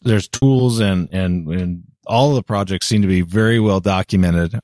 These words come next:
on how to actually build them. So I don't think it would be terribly complicated. Um,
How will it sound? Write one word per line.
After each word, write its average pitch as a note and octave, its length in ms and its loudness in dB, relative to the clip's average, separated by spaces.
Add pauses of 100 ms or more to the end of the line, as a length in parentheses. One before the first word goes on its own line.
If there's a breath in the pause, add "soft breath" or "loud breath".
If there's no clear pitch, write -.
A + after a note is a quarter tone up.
on G2 160 2
how F#2+ 180 0
to F2+ 140 -6
actually F#2 400 0
build G2 420 0
them. C#2+ 280 -8 (340)
So G#2+ 140 2
I G#2+ 80 2
don't B2+ 420 0
think A2+ 200 -2
it G2+ 80 0
would F#2 140 -2
be F2+ 140 -2
terribly G2+ 500 -2
complicated. F2+ 960 -2 (380 soft breath)
Um, F2 720 0